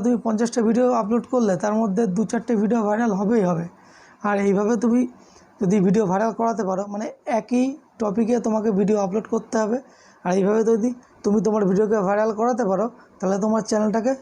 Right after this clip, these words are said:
বুস্ট হওয়া কেউ আটকাতে পারবে না, ঠিক আছে? তো এইভাবে কাজ করতে থাকো।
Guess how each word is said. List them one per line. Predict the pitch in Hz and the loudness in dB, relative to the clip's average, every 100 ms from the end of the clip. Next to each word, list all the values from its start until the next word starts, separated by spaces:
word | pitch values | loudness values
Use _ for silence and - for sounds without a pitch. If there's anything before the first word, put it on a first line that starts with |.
| - 180 | -2 0
বুস্ট | 208 - | 0 0
হওয়া | 226 247 240 | -2 -2 0
কেউ | 220 208 | 0 0
আটকাতে | 208 185 170 | -2 -4 -2
পারবে | 165 156 156 | -2 -4 -6
না, | 151 - - - - - _ | -10 -16 -20 -20 -20 -20 _
ঠিক | 233 240 | -2 -2
আছে? | 180 151 - - - - - - | -2 -8 -14 -20 -20 -20 -20 -8
তো | - | 0
এইভাবে | 185 214 220 | 2 2 0
কাজ | 220 233 | -2 -4
করতে | 226 226 | -4 -2
থাকো। | 226 | -2